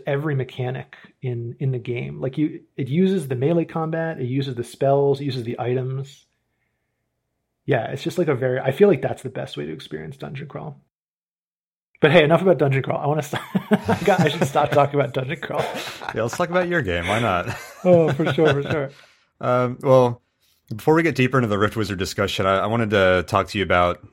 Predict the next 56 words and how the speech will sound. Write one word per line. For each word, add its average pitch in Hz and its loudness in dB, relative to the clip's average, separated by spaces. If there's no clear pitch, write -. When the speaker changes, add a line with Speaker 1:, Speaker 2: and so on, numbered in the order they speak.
Speaker 2:
um, 95 -6
if 87 -10
you 104 -6
wanted 92 -4
to 87 -4
share 95 0
any 92 -2
of 90 -4
your 90 -2
experience 90 -4
with 87 -10
game 90 -4
development 87 -4
prior 90 -2
to 82 -4
Rift 82 -6
Wizard, 85 -8
um, 87 -12
since 92 -10
this 95 -10
is 92 -8
your 90 -6
first, 90 -4
uh, 82 -10
real 92 -6
game 87 -4
that 87 -8
you're 87 -8
releasing 85 -8
onto 85 -8
Steam 87 -8
Speaker 1:
Oh, 208 4
yeah, 220 0
Speaker 2:
as 220 -2
your - -2
Speaker 1:
yeah, 90 -4
Speaker 2:
own 90 -2
Speaker 1:
for - -4
Speaker 2:
personal 135 0
Speaker 1:
sure. 135 -8
Speaker 2:
project. 92 -6
Speaker 1:
Yeah, 226 6
I 180 6
have, 233 6
like, 311 2
a 151 6
weird, 160 2
I - -10
have 180 -4
a 175 2
weird 143 2
history, 110 -8
um, 120 -6
in 120 -6
terms 123 -6
of, 123 -6